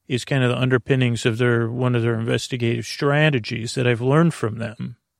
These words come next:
So I said, "Okay, Simon, where are you?" And I said, "I don't know."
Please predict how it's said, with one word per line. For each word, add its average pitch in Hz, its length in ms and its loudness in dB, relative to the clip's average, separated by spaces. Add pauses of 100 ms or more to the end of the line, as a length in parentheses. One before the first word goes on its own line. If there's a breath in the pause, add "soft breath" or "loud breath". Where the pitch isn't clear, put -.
(1080)
So - 260 -2
I 120 40 2
said, 123 220 -2
"Okay, 131 260 0
Simon, 117 420 -4
where 131 360 4
are 117 80 -2
you?" 120 240 -4
And 123 200 -4
I 120 80 0
said, 120 260 0
"I 120 160 4
don't 123 200 2
know." 120 500 0